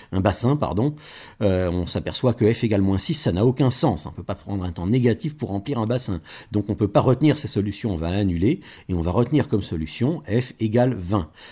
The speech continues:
Ce qui veut dire que le plus gros tuyau d'arrosage, le plus rapide, met vingt minutes pour remplir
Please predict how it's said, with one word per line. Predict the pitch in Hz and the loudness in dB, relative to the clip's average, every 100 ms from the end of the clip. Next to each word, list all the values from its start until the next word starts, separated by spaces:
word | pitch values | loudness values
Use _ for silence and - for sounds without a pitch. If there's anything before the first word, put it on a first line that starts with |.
| - | -18
Ce | - 117 | -2 -2
qui | - | -2
veut | 78 69 | -8 -8
dire | 82 117 185 208 - - _ | -2 2 2 0 -4 -20 _
que | - 90 147 151 - | 0 0 0 -6 -6
le | 92 98 107 120 | 2 4 6 6
plus | 120 131 120 | 4 2 0
gros | 101 107 123 | 0 4 4
tuyau | - 107 92 | 4 2 2
d'arrosage, | 90 78 76 127 | 0 -4 -2 -2
le | 135 | 0
plus | 101 120 | -2 -2
rapide, | 87 - - 90 147 151 _ - | -4 -8 -6 -2 -2 -4 _ -2
met | 87 98 127 95 | 2 2 0 -8
vingt | 85 113 113 | -2 -2 -2
minutes | 101 95 104 - - _ _ _ _ _ _ _ _ - _ _ _ | -2 0 -2 -6 -20 _ _ _ _ _ _ _ _ -20 _ _ _
pour | 127 98 | -2 0
remplir | 98 - 87 92 | -4 -4 -6 -6